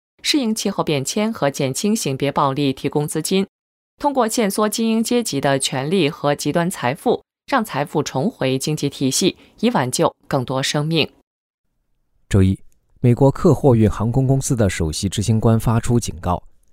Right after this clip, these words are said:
Speaker 2: 即将在周三开始部署的五G无线网络可能导致大量宽体飞机无法使用，严重干扰美国航班，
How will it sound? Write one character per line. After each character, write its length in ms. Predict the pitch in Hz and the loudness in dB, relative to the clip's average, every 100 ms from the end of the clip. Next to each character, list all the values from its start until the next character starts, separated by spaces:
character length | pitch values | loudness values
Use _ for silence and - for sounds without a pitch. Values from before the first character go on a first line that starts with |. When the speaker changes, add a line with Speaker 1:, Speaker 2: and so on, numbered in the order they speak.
| - | -6
Speaker 2:
即 140 | - | -2
将 220 | 131 160 | 2 4
在 160 | 165 123 | 4 2
周 180 | 139 139 | 4 2
三 220 | - 135 | 4 2
开 180 | - 143 | 4 2
始 200 | 135 82 | 2 -2
部 180 | - 107 | 0 0
署 160 | 87 | 0
的 140 | 78 90 | -2 -2
五 180 | 76 | -2
G 180 | 73 - | -4 0
无 200 | 92 82 | 0 0
线 200 | 107 131 | 0 2
网 200 | 98 76 | 0 -2
络 260 | 82 80 - - - | -2 -2 -2 -20 -14
可 180 | - 104 | 2 4
能 160 | 123 | 4
导 180 | 151 87 | 2 0
致 220 | - 117 | 0 0
大 160 | 101 117 | 2 2
量 160 | 104 82 | 2 0
宽 240 | - 143 | 2 2
体 180 | 139 78 | 0 -4
飞 200 | - 92 | -4 -4
机 200 | - 98 | -2 -4
无 200 | 78 110 | -2 -4
法 180 | - 73 | -2 -2
使 220 | - 67 | -4 -2
用， 160 | 87 - - _ - | -2 -4 -14 _ 0
严 200 | 104 139 | 0 4
重 220 | 160 123 | 2 2
干 160 | 123 | 2
扰 160 | 120 101 | 2 2
美 160 | 98 67 | 0 -4
国 160 | 87 | -4
航 220 | 76 - 76 | -4 -6 0
班， 220 | 92 | 0